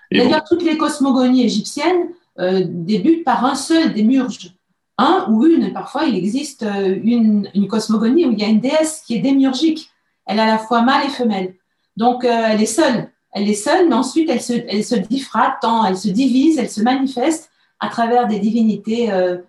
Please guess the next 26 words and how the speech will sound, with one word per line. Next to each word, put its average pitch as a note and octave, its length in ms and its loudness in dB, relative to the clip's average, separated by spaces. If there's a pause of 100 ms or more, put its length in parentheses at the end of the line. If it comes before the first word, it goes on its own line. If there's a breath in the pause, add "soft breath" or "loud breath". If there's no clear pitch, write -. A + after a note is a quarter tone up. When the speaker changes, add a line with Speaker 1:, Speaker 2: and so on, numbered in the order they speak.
(160)
Speaker 2:
diverses G#3+ 400 0
et A#3 60 -2
variées. F#3+ 440 -2 (680 soft breath)
Speaker 1:
Alors, - 240 -2 (140)
ce - 140 -18
qui F#3+ 120 0
ressort E3 640 0
de G2 80 0
tes F2+ 280 -4
ouvrages, C#3 400 -2
je - 40 -12
fais, G#2+ 300 -4
et G#2 360 -2 (160)
particulièrement B2+ 540 -2
notamment G#2 400 -2
du G2+ 140 -6
dernier, C#3 440 -2 (440 loud breath)
même E3+ 240 2
si D3+ 180 -4
tu C3+ 140 -6
fais C3+ 160 0
plus C#3+ 340 0
une A2+ 180 -6
place A2 300 -4
aux F#2+ 80 -6
souveraines, B2 760 -2